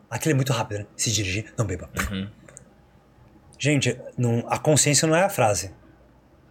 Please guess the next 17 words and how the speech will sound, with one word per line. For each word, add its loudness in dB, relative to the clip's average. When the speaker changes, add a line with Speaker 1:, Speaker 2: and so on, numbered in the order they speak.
Speaker 1:
Por 4
exemplo, 2
Boteco 0
Estúdio. -4
Eu -4
tô 0
olhando -2
o 0
boteco. 2
Agora, 2
o -2
que -8
tá -2
por -8
trás -2
do -4
boteco? -8